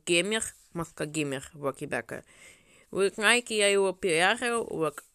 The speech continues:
Но он еще не раз попи-, вот, я пока его хотел вчера п-, это попиарить, пока как, вот. Ой, случайно вышел, щас, покажите. Короче, ребята, вот это вот пришел, вот, короче, вот. Я пока там случайно вышел, ребята, короче, подписывайтесь на него канал, вот, вот,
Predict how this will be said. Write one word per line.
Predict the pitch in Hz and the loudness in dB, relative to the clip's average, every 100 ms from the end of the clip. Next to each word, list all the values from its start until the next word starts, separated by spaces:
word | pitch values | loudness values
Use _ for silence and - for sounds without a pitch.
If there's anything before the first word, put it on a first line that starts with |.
| - | -10
Но | 180 | -6
он | 202 | -4
еще | 208 - 196 | -6 -4 -4
не | 170 156 | -2 -2
раз | 151 | -4
попи-, | - 156 - - | -4 -10 -8 -8
вот, | 156 151 | -4 -4
я | 165 165 | -2 -2
пока | 180 - | -2 -4
его | 180 170 | -2 -2
хотел | 175 175 165 | -4 -6 -6
вчера | - 170 156 | -2 -2 -4
п-, | - - | -6 -10
это | 165 156 | -8 -8
попиарить, | 147 - 170 208 226 185 | -10 -2 2 2 0 -10
пока | 156 151 - | -10 -10 -10
как, | - 123 - | -6 -6 -6
вот. | 131 - - - | -14 -14 -18 -8
Ой, | 135 123 _ _ _ | -6 -6 _ _ _
случайно | _ - 151 143 135 | _ -12 -8 -6 -6
вышел, | 165 - 156 | -6 -8 -10
щас, | 151 - | -10 -10
покажите. | - 139 - - _ - _ - - _ _ | -12 -14 -14 -18 _ -20 _ -20 -20 _ _
Короче, | - 190 - | 0 0 2
ребята, | 208 202 208 190 | 4 4 6 6
вот | 180 | 6
это | 175 - | 2 0
вот | 147 147 - | -2 -2 -8
пришел, | - 208 - | -12 -6 -6
вот, | - | -6
короче, | - 156 - 151 | -8 -10 -8 -8
вот. | 139 - _ _ - | -8 -10 _ _ -8
Я | 170 | -4
пока | 185 196 - | 0 -2 0
там | 175 | -2
случайно | 180 175 175 185 | 0 0 2 2
вышел, | 240 262 202 | 0 0 0
ребята, | 196 202 - | 4 4 2
короче, | 208 220 - | -2 -2 -2
подписывайтесь | 233 226 - 247 - 226 208 196 | 0 0 -2 -6 0 0 0 -6
на | |
него | 190 185 180 | -4 -2 -2
канал, | 196 185 202 226 | -2 0 2 2
вот, | 175 180 214 - | 2 0 -2 -6
вот, | 170 180 | -8 -8